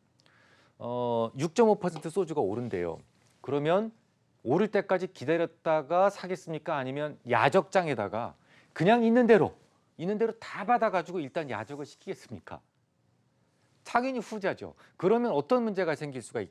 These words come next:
있을까요? 이미 오른 상태에서는 소위 실적의 터뷸런스가 생길 수가 있겠죠. 그쵸? 실적이 앞으로는 조금 꺾일 가능성이 높겠죠.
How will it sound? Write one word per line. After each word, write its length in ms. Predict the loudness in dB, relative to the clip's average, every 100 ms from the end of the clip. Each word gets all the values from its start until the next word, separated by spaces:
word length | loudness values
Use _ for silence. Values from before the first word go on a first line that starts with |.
| -10
있을까요? 520 | -14 -12 -10 -8 -8 -8
이미 320 | -2 2 2
오른 480 | 0 -2 0 0 -2
상태에서는 1040 | -4 -10 -12 -10 -10 -10 -10 -6 -6 -8 -14 _ _ _ _ _ _
소위 460 | -6 -2 -2 -6 -12 _ _
실적의 920 | -14 -8 -6 -8 _ -2 0 0 -4 -6
터뷸런스가 580 | -14 -10 -10 -10 -12
생길 240 | -12 -14 -18
수가 180 | -14 -14
있겠죠. 420 | -12 -12 -12 -16 _ _ -20 -18
그쵸? 360 | -12 -6 -6 -8 _
실적이 540 | -12 -8 -6 -4 -2 0
앞으로는 520 | -2 -4 -4 -4 -4
조금 260 | -6 -6 -4
꺾일 380 | -4 -4 -8
가능성이 480 | -4 -4 -6 -10 -8
높겠죠. 580 | -8 -8 -8 -8 -10 -16